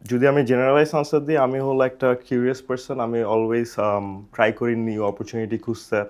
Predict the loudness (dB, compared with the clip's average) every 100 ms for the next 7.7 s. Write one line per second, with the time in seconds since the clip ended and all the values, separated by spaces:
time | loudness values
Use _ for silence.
0 | -4 0 2 4 4 2 -2 -2 0 -2
1 | 0 0 0 0 -2 0 2 2 0 -6
2 | _ -20 _ -2 2 2 0 0 0 0
3 | -4 -2 -2 0 2 2 0 -2 0 0
4 | 0 -2 _ _ _ _ _ _ _ _
5 | _ -2 0 0 0 -4 -6 -2 0 2
6 | 0 -2 -4 -2 0 2 0 0 -2 -2
7 | -8 -8 -8 -6 -4 -4